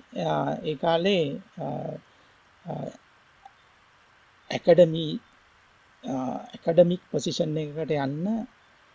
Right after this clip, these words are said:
ග්‍රාන්ට් එකක් ගන්න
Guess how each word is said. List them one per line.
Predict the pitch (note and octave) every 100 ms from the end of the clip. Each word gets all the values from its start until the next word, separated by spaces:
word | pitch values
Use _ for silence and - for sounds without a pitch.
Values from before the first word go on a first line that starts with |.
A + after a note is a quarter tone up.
| _ E3 C3
ග්‍රාන්ට් | D3 D3+ E3+ D#3
එකක් | D3 D#3 - - - _ - _ B3 -
ගන්න | A#3 C#3 B2+ B2 B2+